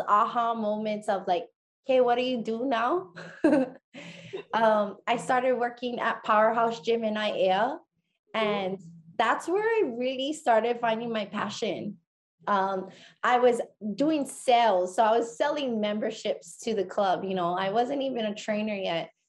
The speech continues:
but I would have to sit down with them and talk about their fitness goals.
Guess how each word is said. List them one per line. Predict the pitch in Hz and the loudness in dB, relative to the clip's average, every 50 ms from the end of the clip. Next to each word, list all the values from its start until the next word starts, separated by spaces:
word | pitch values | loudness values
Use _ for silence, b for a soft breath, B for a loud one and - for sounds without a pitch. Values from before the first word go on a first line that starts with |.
| _ _ _ _ _ _ _ | _ _ _ _ _ _ _
but | - 254 254 - - | 2 2 2 2 2
I | - 226 226 226 226 226 220 214 | 2 2 4 4 4 4 4 4
would | 208 240 233 226 | 4 2 2 2
have | 226 254 254 254 - | 2 2 0 0 -2
to | 294 269 | -4 -6
sit | - - - 285 269 - | -6 -4 -6 -6 -4 -2
down | - 277 240 240 240 | 0 2 2 2 0
with | 233 226 233 | -2 -4 -2
them | - 226 214 208 208 208 202 202 - 165 | 0 0 0 0 -2 -2 -4 -4 -6 -6
and | 165 202 202 202 196 - _ _ _ _ | -6 -6 -6 -6 -8 -10 _ _ _ _
talk | - 226 - - | -2 -2 0 2
about | 247 220 220 208 175 - - | 2 2 4 2 2 2 0
their | - 196 185 180 180 170 - - - _ _ | 0 0 2 2 2 0 -2 -6 -10 _ _
fitness | 285 240 - - 233 220 214 - | 2 2 2 0 -2 -6 -6 -6
goals. | - 202 190 185 180 - - 185 185 - | -4 -2 -2 -2 -2 -2 -6 -8 -12 -16